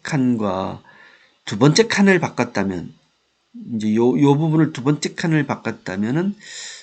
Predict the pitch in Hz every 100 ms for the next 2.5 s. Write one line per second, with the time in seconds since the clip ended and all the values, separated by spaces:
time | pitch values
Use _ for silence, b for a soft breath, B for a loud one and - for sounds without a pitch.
0 | B - 160 160 - 147 135 131 147 139
1 | 120 - 127 120 107 104 135 - 113 101
2 | 90 87 95 117 82